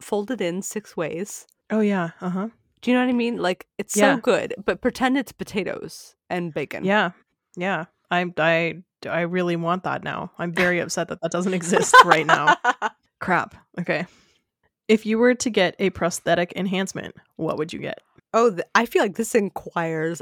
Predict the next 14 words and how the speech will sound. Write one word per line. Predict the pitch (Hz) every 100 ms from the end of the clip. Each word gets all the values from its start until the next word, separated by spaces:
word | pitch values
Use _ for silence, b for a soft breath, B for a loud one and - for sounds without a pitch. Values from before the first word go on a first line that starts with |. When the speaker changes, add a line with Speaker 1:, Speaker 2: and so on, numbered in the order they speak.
| -
Speaker 1:
a |
level | 170 160 180 160 170
of |
intense | 170 156 - 214 208 -
thought | - 160 156 -
that | 185 -
I | 185
have | 247 208
not | 165 165 165 170 -
yet | 170 156 151 - - - _ _ _
devoted | 190 151 180 285 196
to | 175
this | 160
topic. | - - - - -